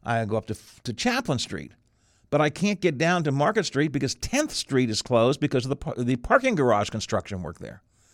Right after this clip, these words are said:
So there's no way to get from Chaplin back down to Market, or back down to, uh, uh, yeah, to Market Street to get to the tunnels. So I have to go up over the hill, go down to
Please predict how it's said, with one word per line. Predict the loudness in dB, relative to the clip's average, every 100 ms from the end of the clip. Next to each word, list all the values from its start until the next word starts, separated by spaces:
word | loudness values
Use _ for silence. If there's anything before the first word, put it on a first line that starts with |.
| _ _ _
So | -2
there's | 4
no | 8 10
way | 8
to | 6
get | 2
from | 0
Chaplin | -4 -2 -2 -2 -4
back | -2 -4 -2
down | -2 0
to |
Market, | 0 0 0 -2
or | -2
back | 0 0
down | 2 0
to, | 2 4 4
uh, | 2 -4 -12
uh, | -10 -2
yeah, | -2
to | 0 6
Market | 6 6
Street | 0 -4 -6 -8 _ _ _ _ _ _ _
to | 0
get | 2 2
to |
the | 0
tunnels. | 0 -4 -8 -14 -20 _ _ _ _ _ _ -4
So | 0
I |
have | 0
to | 0
go | 0
up | 6
over | 6 6 4
the | 2
hill, | 2 0
go | -2 -2
down | 0 0 2
to | 0 0